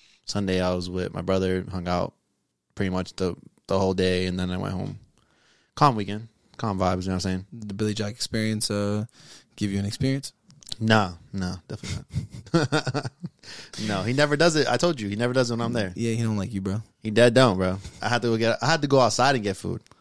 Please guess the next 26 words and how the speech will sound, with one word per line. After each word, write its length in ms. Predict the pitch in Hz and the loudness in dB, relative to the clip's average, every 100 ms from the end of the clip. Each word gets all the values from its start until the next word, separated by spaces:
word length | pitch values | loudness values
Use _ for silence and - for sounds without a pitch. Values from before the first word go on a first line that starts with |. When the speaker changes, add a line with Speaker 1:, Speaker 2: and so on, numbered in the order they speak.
| _ _ _ | _ _ _
Speaker 2:
That's 220 | - 185 285 | 2 2 2
actually 260 | 226 135 | 0 -2
kinda 180 | 127 101 | -2 -2
crazy. 440 | 101 98 101 101 131 | -2 -2 -2 -8 -8
Speaker 1:
Yeah, 400 | - 120 101 90 87 | -2 2 2 0 -4
that's 180 | 107 107 | -2 0
what 60 | |
I'm 40 | 127 | 2
saying. 280 | 135 95 - | 2 0 -2
Like, 200 | 95 90 101 | -6 -2 2
I 80 | |
had 120 | 117 110 | 2 2
to 60 | |
go, 360 | 107 110 107 104 - | 0 4 4 4 4
I 60 | |
went 160 | 123 139 | 2 2
to 120 | - | -2
this, 260 | 117 110 - | -4 -2 -2
uh, 320 | 104 98 95 | 0 0 -2
they 80 | 95 | 0
have 100 | 107 | 2
a 60 | 101 | 2
birria 300 | 95 101 104 | 2 2 2
spot 240 | - 92 | 2 2
up 100 | 90 | 2
there. 300 | - 92 90 | 0 0 0